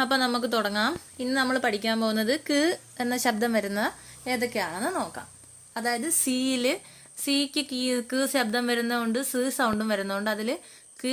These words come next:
ശബ്ദം വരുന്ന എങ്ങനെയെന്ന് നോക്കാം. ഇ, ഐ, വൈ ഇത് മൂന്ന് ഒഴികെ ഏത് വന്നാലും സിക്ക് ക് എന്ന ശബ്ദമായിരിക്കും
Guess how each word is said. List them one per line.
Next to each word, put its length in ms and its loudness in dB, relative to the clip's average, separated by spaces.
ശബ്ദം 400 0
വരുന്ന 260 0
എങ്ങനെയെന്ന് 640 -6
നോക്കാം. 360 -4
ഇ, 200 4
ഐ, 320 4
വൈ 300 2
ഇത് 320 0
മൂന്ന് 440 0
ഒഴികെ 400 0
ഏത് 480 2
വന്നാലും 640 0
സിക്ക് 540 -4
ക് 140 -2
എന്ന 180 0
ശബ്ദമായിരിക്കും 880 -2